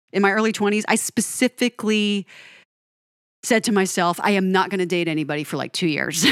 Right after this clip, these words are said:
<laughs> I just, I'd gotten out of a, a hard breakup and I was done. I was like, "You know what? I just wanna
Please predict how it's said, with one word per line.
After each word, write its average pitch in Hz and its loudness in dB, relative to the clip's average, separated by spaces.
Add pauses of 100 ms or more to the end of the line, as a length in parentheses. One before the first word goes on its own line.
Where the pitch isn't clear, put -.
(180)
<laughs> - -6
I 220 2
just, 208 -2 (260)
I'd 220 4
gotten 233 2
out 214 0
of 202 0
a, 185 0
a 185 0
hard 190 0
breakup 170 -2
and 175 2
I 170 2
was 170 -2
done. 175 0
I - -4
was 175 0
like, 180 -2
"You 208 0
know 285 2
what? 285 2
I 233 0
just 262 -2
wanna 240 0